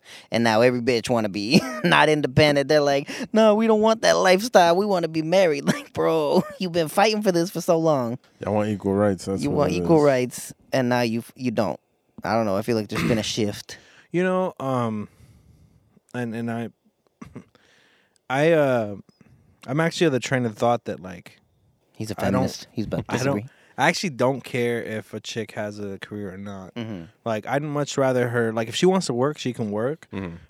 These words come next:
Speaker 3: Um, if she wants a career, she can have one. But at the end of the day, her money is not for, like, to pay the bills. So, like, like, her money is not gonna benefit me.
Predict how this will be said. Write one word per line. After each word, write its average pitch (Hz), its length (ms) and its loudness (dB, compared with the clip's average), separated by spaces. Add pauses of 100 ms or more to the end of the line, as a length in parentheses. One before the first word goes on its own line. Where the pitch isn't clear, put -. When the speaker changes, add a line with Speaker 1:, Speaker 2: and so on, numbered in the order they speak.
(100)
Speaker 3:
Um, 101 240 -6
if 104 80 -12
she - 140 -6
wants 117 260 -4
a 139 60 -6
career, 131 260 -2
she 123 120 -8
can 107 120 -8
have 113 260 -4
one. 170 360 -4
But 104 340 -4 (540)
at 113 160 -4
the 117 100 -4
end 131 120 -4
of 151 80 -4
the 120 80 -2
day, 127 440 -4 (420)
her 139 320 2
money 147 580 -2 (140)
is 113 180 -4
not 113 360 -2 (200)
for, - 200 -8
like, 104 200 -4
to 117 100 -10
pay 113 160 0
the 101 120 -4
bills. 92 480 -8 (460)
So, - 240 2
like, 107 440 2 (880)
like, 120 200 0
her 196 140 8
money 208 240 6
is 151 100 4
not 147 120 2
gonna 147 140 0
benefit 113 460 -2
me. 69 220 -16